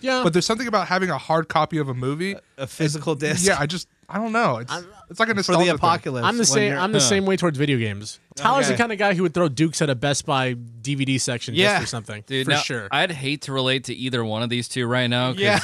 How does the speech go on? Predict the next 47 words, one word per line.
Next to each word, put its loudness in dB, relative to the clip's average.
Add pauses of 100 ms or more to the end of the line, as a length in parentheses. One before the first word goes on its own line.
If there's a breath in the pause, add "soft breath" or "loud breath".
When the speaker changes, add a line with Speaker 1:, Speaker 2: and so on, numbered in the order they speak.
Speaker 4:
they're 2
making 2
me 0
feel -4
old -2
and 2
Speaker 3:
Uh-huh. 2
Speaker 4:
annoyed 0
with -6
everything, -2
but 0 (340)
Speaker 1:
Father -10
Time. -14 (840)
Speaker 4:
all 2
I 0
purchased -8
was 0 (600)
Blu-rays 0
Speaker 3:
No 4 (260)
Speaker 4:
and 4
video 4
Speaker 3:
way. 6
Speaker 4:
game 6 (100)
Speaker 3:
That's 4
Speaker 4:
hard 4
Speaker 1:
right. 4
Yeah, 6
yeah, 4
Speaker 4:
copies. 2
Speaker 1:
yeah. 4
Speaker 4:
That's 0
Speaker 1:
He 4
Speaker 4:
all 4
Speaker 1:
did. 2
Speaker 4:
I -2
bought. 2
Speaker 1:
He -4
did. -14 (220)
Speaker 4:
I -2
Speaker 3:
Was -4
Speaker 4:
just 2
Speaker 3:
it 2
Speaker 4:
bought 4
Speaker 3:
just -2
Speaker 4:
a -2
Speaker 3:
random 2
stuff? -4